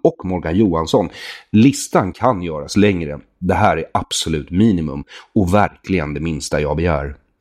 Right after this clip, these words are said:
Problemen i S S U har varit kända sedan minst tvåtusen fjorton. Jag skriver minst för Håkan Boström länkar till en blogg av Daniel Svedin på Aftonbladets ledarredaktion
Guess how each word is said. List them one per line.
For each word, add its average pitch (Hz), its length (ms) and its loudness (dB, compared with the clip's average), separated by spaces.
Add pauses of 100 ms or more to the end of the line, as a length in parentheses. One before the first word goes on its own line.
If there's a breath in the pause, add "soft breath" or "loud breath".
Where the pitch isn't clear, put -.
(480 loud breath)
Problemen 117 720 2
i 90 160 0
S 78 160 0
S 82 160 -6
U 78 120 2
har 80 180 2
varit 85 200 0
kända 78 340 -2
sedan 80 360 0
minst 82 340 0
tvåtusen 73 460 -6
fjorton. 82 480 0
Jag 76 100 -4
skriver 82 260 0
minst 82 540 0
för 85 100 0
Håkan 85 340 0
Boström 92 460 0
länkar 87 300 0
till 85 120 -6
en 80 60 0
blogg 82 240 2
av 82 80 -2
Daniel 82 300 0
Svedin 82 480 0
på 87 80 0
Aftonbladets 82 680 -2
ledarredaktion 80 800 2